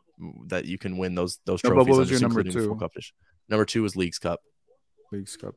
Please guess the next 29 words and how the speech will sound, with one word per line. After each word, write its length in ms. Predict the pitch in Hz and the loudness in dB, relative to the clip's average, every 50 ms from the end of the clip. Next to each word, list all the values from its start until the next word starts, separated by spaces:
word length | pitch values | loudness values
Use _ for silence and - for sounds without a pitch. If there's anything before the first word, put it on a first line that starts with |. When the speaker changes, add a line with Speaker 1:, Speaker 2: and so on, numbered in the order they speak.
| - | -14
Speaker 2:
okay. 240 | 92 - - 85 98 120 - _ _ _ _ _ _ _ _ _ _ _ _ _ _ _ _ _ _ _ _ _ _ _ _ _ _ _ _ - | -16 -16 -16 -16 -18 -18 -20 _ _ _ _ _ _ _ _ _ _ _ _ _ _ _ _ _ _ _ _ _ _ _ _ _ _ _ _ -10
Speaker 1:
And 100 | 92 92 | -8 -8
then 140 | 87 87 | -8 -8
fourth, 720 | 87 - - - 101 95 98 98 95 98 - - - - _ _ _ _ _ _ _ _ _ _ _ _ _ _ _ _ _ _ _ _ - | -10 -12 -8 -4 0 2 2 2 2 0 -4 -8 -18 -20 _ _ _ _ _ _ _ _ _ _ _ _ _ _ _ _ _ _ _ _ -14
Speaker 2:
Mm. 180 | 104 101 98 | -10 -6 -2
Speaker 1:
Supporter 400 | - - 104 95 107 98 92 92 | 0 0 2 4 4 6 6 4
Shield 460 | 87 - - 98 95 92 92 92 90 - | 4 2 2 2 4 4 4 2 0 -2
because 220 | 101 92 101 92 | -4 -2 -2 0
I 180 | - - 92 92 | 0 2 0 0
value 540 | 85 87 87 90 90 90 85 85 90 90 95 _ _ - | 2 2 2 2 2 2 -2 -2 -4 -6 -8 _ _ -6
the, 100 | 95 92 | -6 -4
the 160 | 95 95 92 | -2 -4 -4
league 320 | 90 90 90 90 90 92 | -2 -2 -2 -2 -2 -4
over, 420 | - - 90 90 90 90 87 87 _ _ _ - - | -4 -4 -4 -4 -4 -4 -4 -6 _ _ _ -12 -10
uh, 140 | - - - | -10 -10 -8
the 120 | 90 85 | -8 -8
va-, 220 | 85 82 85 76 - | -6 -4 -4 -4 -4
the 140 | - 98 - | -6 -10 -8
playoffs. 540 | - - 98 95 92 92 101 107 - - - | -4 -2 0 2 4 2 2 2 -2 -6 -6
But, 380 | 110 101 104 95 87 - - _ _ _ | -2 0 2 2 2 0 -4 _ _ _
of 120 | - - - | -16 -16 -8
course, 320 | - 107 95 92 - - | -4 -4 -4 -2 -4 -6
I 80 | 90 90 | -6 -6
know 220 | 90 92 90 90 | -4 -4 -4 -4
that 140 | 90 90 - _ _ _ - _ _ - - _ _ _ _ | -4 -8 -10 _ _ _ -20 _ _ -20 -20 _ _ _ _
the 80 | - 107 | -6 -4
majority 440 | 110 113 104 127 147 156 151 143 | -4 -2 2 6 6 6 6 6
of 60 | 127 113 | 4 2
Americans 720 | 107 110 107 101 98 - 110 98 98 98 98 - - | 2 2 2 2 2 0 -4 -6 -6 -6 -8 -10 -12